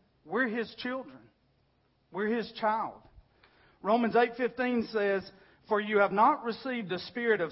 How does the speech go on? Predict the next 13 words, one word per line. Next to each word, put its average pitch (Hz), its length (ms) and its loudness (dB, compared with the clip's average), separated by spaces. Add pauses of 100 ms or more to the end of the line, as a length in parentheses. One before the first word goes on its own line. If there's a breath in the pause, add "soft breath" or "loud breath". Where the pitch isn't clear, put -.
(140)
slavery 202 500 -2
leading 196 420 -6
to 160 120 -8 (120)
fear 247 260 -2
again, 151 560 -6 (420 soft breath)
but 190 220 -6
you 208 80 -4
have 190 200 0
received 240 560 -6
a 170 140 -2 (120)
spirit 262 400 -4 (120)
of 175 140 -4
adoption 202 720 -2